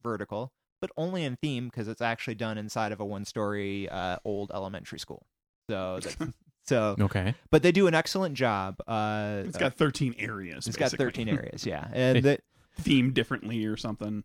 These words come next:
Speaker 1: And there's a couple of things I like about them. One, they're, they're
Speaker 2: It's like,
Speaker 1: technic-
Speaker 2: "And now we're walking up the stairs to the next level, and here we are." <laughs>
Speaker 3: Hey, there was, I mean, I,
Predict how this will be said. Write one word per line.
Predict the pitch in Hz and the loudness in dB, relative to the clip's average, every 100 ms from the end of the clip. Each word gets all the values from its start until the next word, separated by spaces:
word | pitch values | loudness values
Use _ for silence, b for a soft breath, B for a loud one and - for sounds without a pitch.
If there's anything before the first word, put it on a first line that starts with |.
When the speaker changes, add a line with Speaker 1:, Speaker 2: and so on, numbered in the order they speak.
| _ | _
Speaker 1:
And | 147 | 0
there's | 151 151 | 4 2
a | 156 | 4
couple | 208 247 | 4 4
of | 208 | 2
things | 156 143 | 0 2
I | 120 | 2
like | 101 - | 0 -2
about | 65 - | -6 -6
them. | 92 98 | -8 -4
One, | 120 151 139 | 0 0 2
they're, | 143 135 | 2 2
they're | 123 123 | 0 -2
Speaker 2:
It's | - | 2
like, | 147 | 2
Speaker 1:
technic- | 143 220 113 | 2 -4 -4
Speaker 2:
"And | 92 | -2
now | 92 101 | -2 -2
we're | 123 | 0
walking | 143 165 180 202 | 2 0 0 -2
up | 233 - | -2 -4
the | 254 | -6
stairs | - 339 262 262 254 | 0 4 6 6 4
to | 190 | 2
the | 190 240 | 4 6
next | 302 320 - | 6 6 0
level, | 185 185 208 208 | 2 4 6 6
and | 220 196 | 6 4
here | 202 180 | 4 4
we | 175 | 4
are." | 147 104 - B B 202 | 6 6 2 B B -8
<laughs> | B B - - 170 - 190 - 208 - - 180 | B B -6 0 0 0 -2 0 0 0 0 4
Speaker 3:
Hey, | 233 185 | 6 8
there | 180 | 8
was, | 208 165 135 - - - | 8 6 4 0 -6 -2
I | |
mean, | 139 135 | 2 4
I, | 143 | 4